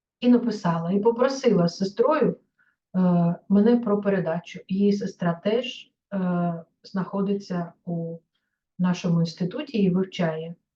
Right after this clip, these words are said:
е, стародавню азійську, е, стародавську азійську мудрість. Чоловік у цієї жінки військовий.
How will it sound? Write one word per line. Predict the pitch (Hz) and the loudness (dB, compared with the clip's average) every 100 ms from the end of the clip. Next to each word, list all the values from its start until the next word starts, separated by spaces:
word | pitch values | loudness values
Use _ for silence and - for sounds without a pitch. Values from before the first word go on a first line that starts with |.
| _ _ _ _ | _ _ _ _
е, | 175 | -6
стародавню | 170 - 170 165 175 202 214 202 | -4 -2 0 0 0 2 0 0
азійську, | 185 170 165 170 - 170 - _ _ _ _ _ | -2 -2 -4 -10 -10 -10 -10 _ _ _ _ _
е, | 170 165 170 | -4 -4 -4
стародавську | - 180 180 202 202 - 202 | 0 0 2 2 0 0 0
азійську | 175 175 175 - 180 | 2 2 0 0 2
мудрість. | 170 156 151 - - - _ _ _ _ _ _ _ _ _ _ _ _ _ _ _ _ _ _ _ _ _ _ _ _ _ _ _ | 2 0 -8 -16 -18 -20 _ _ _ _ _ _ _ _ _ _ _ _ _ _ _ _ _ _ _ _ _ _ _ _ _ _ _
Чоловік | 294 320 339 403 - | -4 -2 4 2 2
у | |
цієї | 240 196 233 262 | -4 -4 -4 -2
жінки | 180 185 202 185 | 2 2 0 -2
військовий. | 165 156 - - | -6 -12 -20 -20